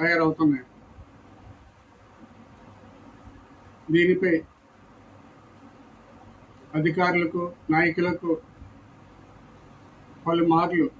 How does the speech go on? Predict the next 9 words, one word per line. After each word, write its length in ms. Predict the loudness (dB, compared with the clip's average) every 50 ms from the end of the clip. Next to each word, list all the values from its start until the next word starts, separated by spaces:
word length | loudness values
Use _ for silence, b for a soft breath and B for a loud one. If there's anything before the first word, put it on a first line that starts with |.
| -20 -20 -12 -4 -2
విన్నవించినప్పటికీ 880 | 0 0 2 2 0 0 0 0 -2 -2 -4 -4 -8 -6 -4 -4 -6 -6 -6 -10 -14 -20 -20 -20 -20 -20 -16 -6 -4
ప్రయోజనం 580 | -2 0 2 2 2 2 2 2 0 0 0 -2 -4 -4 -4 -2
లేకపోతుంది. 720 | -2 -2 -2 -2 -4 -2 -2 0 2 2 2 2 0 -4 -14 -18 -20 -20 -20 -20 -20 -20 -20 -20 -20 -20 -20 -20 -20 -10 -6 -6
గత 100 | -2 0 0 0
నాలుగేళ్లుగా 640 | 0 2 2 2 2 2 2 2 0 0 0 0 -2 -2 -4 -8 -20 -20 -20 -20 -20 -14 -6 -2
రోడ్ల 260 | -2 0 0 -2 -4 -2 0
పరిస్థితి 420 | -2 -2 -2 -4 -6 -4 -4 -4 -4 -6 -8 -20 -20 -20 -14 -6 -4
మరీ 180 | -2 -2 0 -2 -4 -8 -10 -8
అధ్వానంగా 560 | -4 0 2 2 2 2 2 0 0 -2